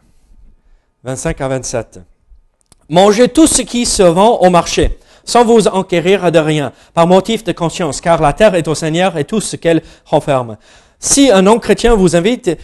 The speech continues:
et que vous vouliez m-, aller, mangez de tout ce qu'on vous présentera, sans vous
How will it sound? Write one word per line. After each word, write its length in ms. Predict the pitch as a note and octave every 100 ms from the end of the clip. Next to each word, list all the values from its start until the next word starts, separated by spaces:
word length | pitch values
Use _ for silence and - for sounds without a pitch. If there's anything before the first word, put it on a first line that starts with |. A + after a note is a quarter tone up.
| -
et 80 | E3
que 80 | F#3
vous 200 | F3 F3
vouliez 500 | E3 F#3+ G3 G3 G#3+
m-, 200 | F#3+ D#3+ -
aller, 320 | D#3 D#3 G3+ F3+
mangez 340 | G3 A#3 A#3
de 120 | G3
tout 180 | E3 A3+
ce 140 | -
qu'on 240 | - F3+ F3
vous 240 | D#3+ E3+
présentera, 640 | - F3 E3 D#3+ C3+ D3+ E3
sans 260 | - G3+
vous 160 | F3+